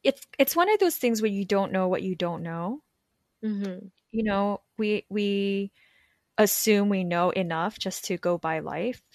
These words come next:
Speaker 1: Um,
Speaker 2: Uh-huh.
Speaker 1: but then you see something different. It's like people who travel. You think, "Oh, you're s-, you know, you're happy in your neighborhood and that's fine," but you travel somewhere beautiful and you're just so shocked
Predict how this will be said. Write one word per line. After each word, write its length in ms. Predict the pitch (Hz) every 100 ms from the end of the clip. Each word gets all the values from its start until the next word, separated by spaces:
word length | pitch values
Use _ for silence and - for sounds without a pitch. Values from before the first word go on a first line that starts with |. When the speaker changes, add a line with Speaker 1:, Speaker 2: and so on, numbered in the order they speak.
| _ _ _
Speaker 1:
Um, 560 | 185 180 175 170 170 180
Speaker 2:
Uh-huh. 440 | 208 190 190 185 - _ _
Speaker 1:
but 140 | 202 -
then 180 | 208
you 160 | 202 196
see 340 | - - 175
something 400 | 190 208 196 185
different. 500 | 170 160 - 202 247 - _ _ - -
It's 160 | 262 320
like 140 | 311
people 280 | 294 247 254
who 60 | 233
travel. 640 | - 196 190 175 165 170 _
You 120 | - 190
think, 420 | 196 190 - - _ _ -
"Oh, 220 | 240 240
you're 140 | 196 208
s-, 220 | - - -
you 120 | 208
know, 60 | 202
you're 140 | 214
happy 360 | 214 220 220 214
in 60 | 185
your 80 |
neighborhood 480 | 175 180 185 185 175
and 120 | 175
that's 200 | 180 -
fine," 360 | - 170 170 202
but 160 | 196 -
you 120 | 214
travel 380 | 208 - 180 202
somewhere 300 | - 208 196
beautiful 500 | 165 170 180 180 233
and 120 | 226 185
you're 100 | 175
just 280 | 196 - -
so 360 | 180 175 175 - _ _ _ _ _ _ _ _ _ _
shocked 500 | - 196 170 156